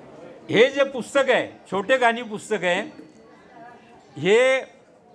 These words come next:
जे अभ्यासक आहेत त्यांनी जरूर वाचावं. याच्यामध्ये तपशिलामध्ये आपल्याला या सगळ्या गोष्टींची माहिती मिळेल. राव बहादूर नवले नावाचे जे वकील होते, त्यांनी वकिली घेतली या लोकांची आणि नंतर निर्दोष सुटलेले आहेत.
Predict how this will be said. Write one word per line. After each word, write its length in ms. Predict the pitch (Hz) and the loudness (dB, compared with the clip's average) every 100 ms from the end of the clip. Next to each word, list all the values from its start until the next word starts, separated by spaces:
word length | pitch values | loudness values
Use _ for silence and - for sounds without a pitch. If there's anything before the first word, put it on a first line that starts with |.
| - - 131 | -20 -18 0
जे 80 | |
अभ्यासक 600 | 220 190 170 240 240 254 233 | 2 2 2 0 2 0 2
आहेत 160 | 185 - - _ _ _ | 0 -4 -20 _ _ _
त्यांनी 260 | 180 214 226 | -4 -4 -2
जरूर 340 | 180 202 254 | 0 2 4
वाचावं. 540 | 240 214 170 214 240 247 - | 4 2 0 0 0 -2 -6
याच्यामध्ये 540 | 165 170 208 208 214 | -4 -2 -2 -2 -4
तपशिलामध्ये 880 | 208 196 165 214 233 226 208 180 151 151 - - - | -4 -6 -6 0 2 2 -2 -2 -4 -6 -18 -20 -4
आपल्याला 480 | 151 175 196 208 208 | -4 -2 0 2 2
या 280 | 202 202 196 - | 2 0 -2 -10
सगळ्या 360 | - 165 190 208 | -4 0 0 0
गोष्टींची 840 | 185 143 190 190 160 190 185 165 - - - | -4 -8 -10 -8 -6 -6 -6 -10 -18 -20 -2
माहिती 460 | 156 165 202 214 | 2 2 -2 -4
मिळेल. 360 | 220 220 226 240 - - - _ _ _ | -2 2 2 0 -12 -20 -20 _ _ _
राव 320 | 135 165 208 254 | -2 2 4 4
बहादूर 460 | 247 220 214 247 | 2 2 -2 -8
नवले 400 | 233 220 233 269 | -2 0 2 2
नावाचे 680 | 269 233 240 220 190 156 - - _ _ _ - | 2 2 2 0 -4 -6 -8 -20 _ _ _ -4
जे 100 | 185 | 0
वकील 340 | 202 - 254 | 0 -2 0
होते, 320 | 254 233 233 226 | 2 4 2 0
त्यांनी 400 | 226 214 226 277 | 0 -2 0 0
वकिली 420 | 262 254 262 269 | 0 0 -6 -2
घेतली 340 | 226 226 254 | -4 -4 2
या 100 | 233 | 4
लोकांची 540 | 226 214 214 214 165 180 | 4 0 0 -2 -4 -2
आणि 220 | 175 220 | -2 -2
नंतर 340 | 220 226 262 | -6 -2 -2
निर्दोष 380 | 240 233 254 285 | 0 0 2 0
सुटलेले 400 | 254 214 226 | -4 -2 0
आहेत. 100 | 196 | 0